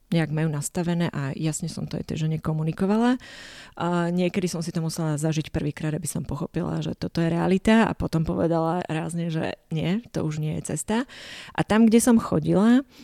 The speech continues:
tak, eh, mám taký pocit, že je to vždy o nastavení toho lekára alebo tej zdravotnej sestry alebo tej pôrodnej asistentky. A naozaj to bolo o tom, že oni to mohli brať ako výhodu a niektorí to ako výhodu brali.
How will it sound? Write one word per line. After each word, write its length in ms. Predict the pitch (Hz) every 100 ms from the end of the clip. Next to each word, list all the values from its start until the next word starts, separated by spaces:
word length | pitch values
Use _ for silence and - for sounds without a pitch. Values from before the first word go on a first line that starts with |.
| - - _
tak, 400 | 185 160 147 -
eh, 400 | 180 170 170 170 180 _
mám 200 | 170 190 226
taký 240 | 262 233
pocit, 320 | - 160 202
že 400 | 160 151 143 147 - -
je 220 | - 180
to 160 | 175 190
vždy 560 | 156 156 165 156 156 -
o 80 | 165
nastavení 560 | 143 131 - 147 143 143
toho 400 | 143 139 147 - _ -
lekára 560 | 151 151 - - 147
alebo 200 | 151 151
tej 200 | - 143 147
zdravotnej 480 | 151 143 143 151 139
sestry 320 | - - 156
alebo 160 | 170
tej 160 | 165 151
pôrodnej 360 | 147 147 151 -
asistentky. 640 | 127 135 - - - - - - - - -
A 360 | 160 156 151 156 - -
naozaj 440 | 165 165 175 147
to 80 | 151
bolo 200 | 151 151
o 80 | 143
tom, 160 | 160
že 160 | 151 147
oni 160 | 160 151
to 80 |
mohli 320 | 160 151 160 147
brať 320 | 143 147 -
ako 480 | 143 - 147 143 202
výhodu 560 | 151 139 135 180 277 -
a 80 | - 156
niektorí 400 | 151 - 160 -
to 80 |
ako 240 | - - 147
výhodu 360 | 147 143 147
brali. 440 | 143 156 139 127